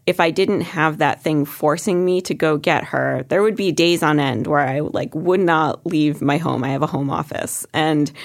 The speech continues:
<laughs> I would just, uh, like, especially in the winter, I would hole myself up and, like, I'd have to remind myself to, like, go outside. And, um,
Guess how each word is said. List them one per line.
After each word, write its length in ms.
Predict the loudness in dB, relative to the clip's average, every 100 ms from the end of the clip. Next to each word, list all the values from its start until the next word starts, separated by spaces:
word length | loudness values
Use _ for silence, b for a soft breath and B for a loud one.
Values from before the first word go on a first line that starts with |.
| B
<laughs> 220 | B B
I 160 | -2 4
would 220 | 4 4
just, 440 | 2 0 0 -2 -4 0
uh, 260 | 2 2 2
like, 160 | 2
especially 400 | 2 0 0 2
in 80 | 2
the 140 | 2
winter, 760 | -2 -4 0 2 2 2 2 0 B B B B
I 100 | 2
would 120 | 2
hole 240 | 2 2 2
myself 480 | 2 2 0 2
up 320 | 2 2 0 -2
and, 320 | 0 2 2 2
like, 240 | 0 2
I'd 140 | 0
have 200 | 0 -2 0
to 80 |
remind 520 | 0 2 2 4 4 2
myself 480 | 0 0 0 0
to, 120 | -2 0
like, 420 | 0 0 -4 -6 -4
go 160 | 0
outside. 960 | 2 0 0 0 2 2 2 0 0 -2 0
And, 320 | 2 4 4
um, 460 | 4 2 2 0